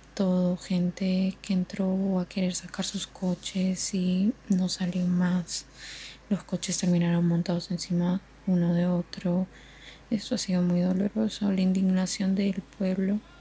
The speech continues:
porque es el mismo pueblo que está salvando a su pueblo. Es, es así. Eh, los vecinos hemos bajado a ayudar a mover coches, a sacar fango. Eh, es,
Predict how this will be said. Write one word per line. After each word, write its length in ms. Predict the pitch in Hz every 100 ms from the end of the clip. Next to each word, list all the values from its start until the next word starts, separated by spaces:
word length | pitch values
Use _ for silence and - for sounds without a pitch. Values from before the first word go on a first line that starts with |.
| - - - -
porque 280 | 196 -
es 120 | 202 -
el 80 |
mismo 280 | 208 185 185
pueblo 680 | 180 - 185 185 185 175 180 -
que 100 | 196
está 380 | - - 185 175
salvando 680 | - - 180 180 180 180 175
a 20 |
su 160 | -
pueblo. 540 | - - 185 185 - - _ _ _ _ _ _ _ -
Es, 340 | 190 180 - _ _ - -
es 220 | 185 -
así. 420 | 190 - 196 196 - - - - - _
Eh, 140 | 220 214
los 200 | 175 170
vecinos 480 | 180 - 185 180 -
hemos 160 | 180
bajado 240 | 180 175 180
a 40 |
ayudar 320 | 175 170 170 180
a 40 |
mover 360 | 170 170 175 175
coches, 420 | 180 170 - -
a 40 |
sacar 400 | - - - 185
fango. 540 | 185 - 185 185 185 175 _ - - - - - _ -
Eh, 600 | 190 180 180 180 175 - _ _ _ _ _ _ _ -
es, 280 | 214 -